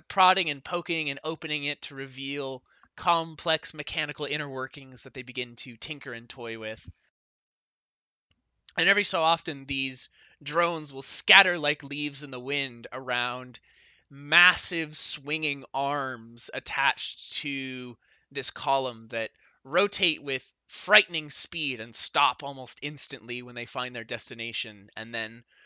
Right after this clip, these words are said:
drop down with precise movements and pull out these racks or trays from this, uh,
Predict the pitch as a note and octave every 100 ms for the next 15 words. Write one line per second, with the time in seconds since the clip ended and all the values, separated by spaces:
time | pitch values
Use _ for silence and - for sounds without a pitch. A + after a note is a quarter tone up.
0 | _ _ - C#3 F3 E3+ - D3+ D3+ D#3
1 | D3 C#3 - - C#3 E3 D3 - C#3+ D3
2 | C#3 C3+ B2+ - - - B2+ - - E3+
3 | D#3+ D3 - C#3+ C#3 - - C3 B2 A#2
4 | - - _ _ _ _ - A2+ C#3+ -
5 | - - - A#2 A2+ - C#3+ B2+ B2 A2
6 | G#2 - - B2+ A#2+ A2+ A#2+ G#2 - A#2
7 | A2 G#2 G2